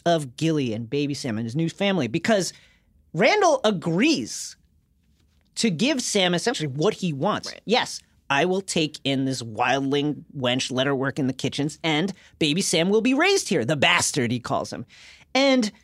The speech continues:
Speaker 1: Sam rejects this. He'd rather reject this poison chalice than, than take it and wonder about the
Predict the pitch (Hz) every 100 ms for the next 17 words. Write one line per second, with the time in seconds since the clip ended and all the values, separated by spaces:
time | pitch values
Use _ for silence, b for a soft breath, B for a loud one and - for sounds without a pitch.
0 | b - 262 277 294 285 190 277 - -
1 | 156 - 240 233 247 247 240 202 151 208
2 | - 165 - 165 156 147 135 147 147 143
3 | - 135 139 131 123 113 113 131 139 135
4 | 120 117 - - 185 175 139 131 - 139
5 | 123 120 - - 123 131 151 147 135 120
6 | 113 b b b b b b _ _ -
7 | 139 135 127 - 135